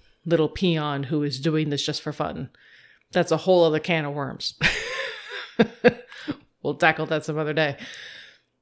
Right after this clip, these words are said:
But I mean, as in the pressure that we're putting on ourselves and our dogs,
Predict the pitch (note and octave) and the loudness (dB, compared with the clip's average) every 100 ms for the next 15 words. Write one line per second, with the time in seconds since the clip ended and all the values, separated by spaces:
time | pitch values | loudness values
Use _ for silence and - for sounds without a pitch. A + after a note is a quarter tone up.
0 | _ _ _ _ G#3+ - A#3 D4 D#4 C4+ | _ _ _ _ 6 8 8 8 4 4
1 | B3 - - G3 G3 G3 F#3+ F3 F3 D#3+ | 4 4 4 6 6 4 2 2 -2 -4
2 | - D#3 F3+ - - G3+ - B3 C4+ D4 | -4 -2 0 -2 2 4 4 2 0 -2
3 | D#4 _ E3+ B2 F3 - G#3 G3+ F#3+ E3+ | -8 _ 2 4 4 4 4 6 4 2
4 | D#3+ F3+ F3 F3 D3+ D3 D3 - A#3 D4+ | 2 4 4 2 -2 -2 -2 -2 -2 -4
5 | - | -6